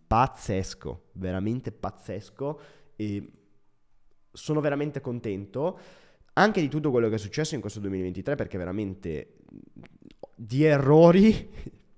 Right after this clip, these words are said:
faccio fatica a trovarne di questo duemilaventitré. Spero che adesso non ci siano nell'ultimo mese, ma non ci sono perché segui una strategia di investimento. E ve lo dice uno che, come vi ho già ripetuto tante volte, nel duemilaventuno ha fatto l'errore di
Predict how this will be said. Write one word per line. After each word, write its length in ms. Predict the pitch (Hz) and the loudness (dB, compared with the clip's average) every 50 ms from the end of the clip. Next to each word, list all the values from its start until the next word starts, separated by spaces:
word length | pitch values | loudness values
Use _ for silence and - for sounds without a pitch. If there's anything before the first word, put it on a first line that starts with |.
| - | -12
faccio 280 | - 135 131 127 - 123 | -8 -8 -6 -6 -6 -6
fatica 280 | 120 120 123 131 135 127 | -6 -6 -6 -4 -6 -6
a 40 | |
trovarne 560 | - - 104 101 95 90 87 80 80 87 90 85 | -6 -6 -6 -6 -6 -8 -8 -10 -10 -12 -12 -12
di 100 | 87 - | -12 -12
questo 220 | - 87 - 95 | -14 -14 -14 -12
duemilaventitré. 640 | 85 80 87 85 85 87 90 95 - 117 123 131 - - - - - | -10 -10 -8 -8 -10 -10 -10 -8 -6 -6 -6 -6 -8 -12 -20 -20 -20
Spero 400 | - - - - 107 104 107 104 | -20 -14 -6 -2 0 2 2 2
che 80 | 98 98 | 0 0
adesso 280 | 95 98 101 - - | 0 -2 -2 -2 -4
non 160 | 104 95 90 90 | -6 -4 -6 -6
ci 140 | - 98 | -8 -10
siano 260 | 92 - 98 98 98 92 | -10 -10 -8 -8 -8 -8
nell'ultimo 720 | 92 90 90 90 92 92 90 - 95 90 90 85 82 - - - - - - - - | -10 -10 -10 -10 -10 -12 -12 -12 -12 -12 -10 -12 -12 -14 -18 -20 -20 -20 -20 -14 -8
mese, 360 | 98 110 104 92 80 95 95 | -6 -4 -4 -4 -6 -6 -6
ma 340 | 107 123 143 156 170 - - 104 | -2 0 2 2 2 0 -2 -6
non 260 | 135 139 170 190 202 | -4 -2 -2 -2 -2
ci 80 | 190 185 | -4 -6
sono 260 | - - 220 233 269 | -8 -8 -8 -8 -6
perché 580 | - 180 135 120 - - 165 190 226 262 240 - | -4 -4 -6 -4 -4 -2 -2 -2 -2 -4 -8 -14
segui 400 | - - - - - 117 123 170 | -18 -18 -12 -8 -6 -6 -4 -4
una 80 | 190 180 | -6 -6
strategia 320 | - - 117 113 95 113 | -6 -10 -12 -12 -10 -10
di 60 | 127 143 | -10 -8
investimento. 800 | 131 104 95 - - 92 98 110 123 117 87 85 - - - - _ - | -8 -10 -10 -12 -12 -12 -10 -10 -10 -10 -12 -14 -16 -20 -20 -20 _ -10
E 80 | 101 | -8
ve 80 | 110 117 | -6 -6
lo 60 | 127 | -6
dice 260 | 143 139 131 - 117 | -6 -8 -6 -4 0
uno 380 | 127 139 131 113 113 143 185 180 | 0 2 2 0 0 -2 -4 -4
che, 160 | - 95 85 | -6 -8 -8
come 180 | - 92 87 90 | -8 -6 -6 -6
vi 80 | 92 | -6
ho 40 | 92 | -4
già 120 | 92 104 | -4 -6
ripetuto 380 | 98 95 - 104 104 95 - 90 | -6 -4 -4 -6 -6 -6 -6 -8
tante 260 | - 92 101 113 - | -8 -8 -8 -6 -6
volte, 500 | 139 104 95 92 95 95 - 123 127 135 - - - - - - | -4 -4 -4 -4 -6 -6 -4 -4 -4 -4 -6 -12 -20 -20 -16 -6
nel 220 | - 139 180 165 147 | -2 2 2 2 2
duemilaventuno 680 | 131 131 147 147 151 170 190 170 - - 135 151 190 190 | 2 0 -2 -2 -2 -2 -4 -6 -6 -8 -6 -6 -6 -6
ha 40 | |
fatto 340 | - - 117 - - - 113 | -6 -8 -10 -12 -10 -8 -6
l'errore 480 | 120 160 175 - - 127 151 196 220 147 | -6 -6 -6 -6 -6 -4 -4 -6 -6 -8
di 320 | 104 107 107 113 135 151 | -8 -6 -6 -6 -8 -10